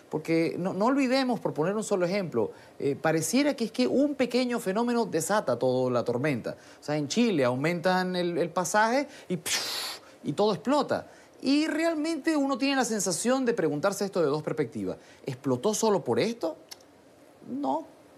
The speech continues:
quizás participaron tanto actores locales como actores, eh, supranacionales, pero habían problemas de fondo. Hay ciudadanos en todos estos países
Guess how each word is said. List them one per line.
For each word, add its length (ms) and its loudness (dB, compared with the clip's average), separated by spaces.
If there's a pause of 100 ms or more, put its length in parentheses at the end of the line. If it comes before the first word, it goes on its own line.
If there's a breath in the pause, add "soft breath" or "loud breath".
quizás 560 0
participaron 560 0
tanto 180 0
actores 300 2
locales 580 2 (320 loud breath)
como 200 -2
actores, 500 0
eh, 340 -2 (360)
supranacionales, 960 0 (440 loud breath)
pero 200 -8
habían 320 0
problemas 460 -2
de 100 -6
fondo. 500 0
Hay 220 0
ciudadanos 680 -2
en 120 -2
todos 300 2
estos 200 -4
países 500 -2